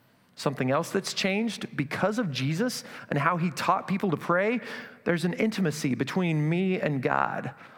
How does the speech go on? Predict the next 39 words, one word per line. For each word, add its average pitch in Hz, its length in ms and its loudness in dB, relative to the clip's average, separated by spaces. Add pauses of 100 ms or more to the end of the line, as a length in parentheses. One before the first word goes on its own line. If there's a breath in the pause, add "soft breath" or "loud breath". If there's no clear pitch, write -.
Like, 165 140 2
not 233 260 4
just 214 340 2
is 196 120 0
he 208 100 2
the 190 160 4
Almighty 202 500 4
and 190 80 4
he's 190 220 4
up 214 140 4
there 214 80 6
and 185 100 2
he 208 60 4
knows 202 200 4
everything, 196 360 4
which 196 160 2
is 202 100 0
still 262 260 2
true, 262 380 2 (280 loud breath)
but, 220 120 4
like, 226 220 2
Jesus 254 480 2
calls 220 400 2
him 208 280 4 (160)
Abba, 185 480 4
and 170 120 2
he 180 100 2
opens 247 480 2
this 220 240 0
door 214 480 4 (300 loud breath)
that, 175 180 0
man, 175 340 0
God 151 300 0
really 196 200 2
does 156 180 0
care 175 260 2
about 180 560 0
every 208 600 2
aspect - 800 0